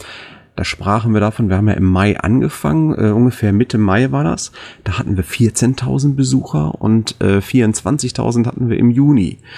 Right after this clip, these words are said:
Und diese Besucher insgesamt haben in dem Zeitraum schon über hundertneunzigtausend Page-Views fabriziert. Also insgesamt fängt das schon mal richtig lustig an.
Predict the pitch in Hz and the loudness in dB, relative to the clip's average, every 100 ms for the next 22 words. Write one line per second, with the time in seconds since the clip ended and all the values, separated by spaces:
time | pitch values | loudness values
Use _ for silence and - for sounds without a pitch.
0 | - - 104 95 123 127 110 101 127 120 | -20 -8 -4 0 2 2 2 2 2 2
1 | 110 113 101 90 123 135 120 104 101 - | 0 0 0 0 0 0 2 2 0 0
2 | 98 - 117 - 101 104 110 98 143 127 | -2 -2 -6 -2 -2 0 -2 2 0 0
3 | - 107 120 - - - 110 104 92 - | -2 0 0 -2 -4 -4 -2 0 0 0
4 | 107 - 92 87 85 - _ - - _ | -2 -2 -4 -2 -2 -4 _ -20 -20 _
5 | - 92 87 90 - - 85 - - _ | -4 -4 -2 -4 -4 -2 -2 -2 -12 _
6 | _ _ _ _ _ _ _ - 98 92 | _ _ _ _ _ _ _ -4 -2 2
7 | 117 - 90 95 107 104 98 90 95 95 | 0 -2 -2 0 0 -2 -2 0 0 2
8 | 104 - 90 104 95 87 - 131 | 0 -2 -2 -2 -2 -2 2 2